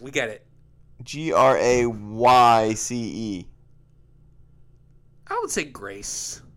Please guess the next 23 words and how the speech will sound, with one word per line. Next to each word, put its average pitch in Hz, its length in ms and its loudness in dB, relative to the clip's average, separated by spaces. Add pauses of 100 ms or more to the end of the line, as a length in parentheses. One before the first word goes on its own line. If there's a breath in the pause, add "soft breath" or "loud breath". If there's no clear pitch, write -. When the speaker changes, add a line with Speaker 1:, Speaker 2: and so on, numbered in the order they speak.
(640)
Speaker 2:
Okay. - 240 -12
Speaker 1:
I 294 140 2
understand 170 360 -4
the - 40 -14
confusion. 110 460 -16 (1700)
Speaker 2:
All 143 160 4
right. 107 140 -2 (320)
Uh, 135 380 8
nineteen 180 280 2
ninety-three, 170 440 2
we 185 120 0
go 123 180 4
True 233 400 2
Romance. - 760 2
Speaker 1:
When 320 420 4
did 302 220 -2
you 226 360 0
understand 185 600 -2
that, 131 80 -6
like, 143 180 -6
Will 151 720 -4
and 123 300 -10
Grace 117 540 -8